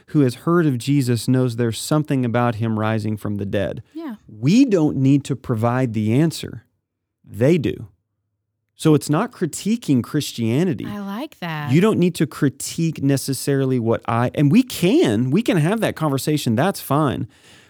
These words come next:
Speaker 1: But here's what I find people do often. They criticize another worldview without providing an answer. And you can't do that. I mean, that's not even the basic rules of rhetoric.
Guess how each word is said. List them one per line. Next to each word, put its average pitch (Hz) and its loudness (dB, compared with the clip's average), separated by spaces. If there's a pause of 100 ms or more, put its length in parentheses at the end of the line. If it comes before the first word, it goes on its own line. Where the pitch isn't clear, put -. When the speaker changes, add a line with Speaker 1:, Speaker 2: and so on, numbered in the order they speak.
Speaker 1:
But 135 0
here's 196 -2
what 139 0
I 135 2
find 131 0
people 131 -4
do 117 -2
often. - -2 (540)
They 120 2 (100)
criticize 117 -4
another 123 2
worldview 113 -2 (320)
without 120 -2
providing 113 -4 (160)
an 110 -4
answer. - -8 (720)
And 156 4
you 151 4
can't 170 -2
do 220 0
that. - -4 (180)
I 156 2
mean, 143 6
that's 180 2
not 123 0
even 117 -2
the 113 0
basic 113 -2
rules 117 -2
of 101 -6
rhetoric. 117 0